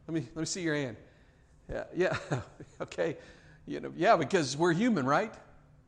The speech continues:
Sometimes we don't have, we, uh, sometimes we just don't have the faith that we need to have. There are times when,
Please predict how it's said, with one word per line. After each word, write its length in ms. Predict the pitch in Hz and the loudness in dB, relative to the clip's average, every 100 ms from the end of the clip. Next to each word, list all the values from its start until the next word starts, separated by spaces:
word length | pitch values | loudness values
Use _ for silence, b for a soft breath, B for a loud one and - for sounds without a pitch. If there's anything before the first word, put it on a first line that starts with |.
| - - - - - - - - | -20 -20 -20 -20 -20 -20 -20 -20
Sometimes 580 | - 196 208 220 196 160 | 2 4 6 4 4 2
we 120 | 180 | 2
don't 220 | 190 196 | 2 2
have, 280 | 175 214 214 | 2 2 2
we, 180 | 170 196 | 2 0
uh, 240 | 170 180 | 2 -2
sometimes 480 | - 208 202 208 190 | 0 0 2 0 0
we 80 | 185 | 0
just 200 | 185 185 | 0 2
don't 180 | 180 180 | 2 4
have 180 | 180 185 | 4 2
the 80 | |
faith 280 | 170 202 196 | 0 2 2
that 100 | 196 | 0
we 100 | 180 | 0
need 160 | 190 202 | 0 0
to 60 | 185 | 2
have. 240 | 233 196 | 2 2
There 100 | 151 | 0
are 20 | |
times 360 | 147 190 202 160 | 2 2 2 0
when, 200 | 185 | -2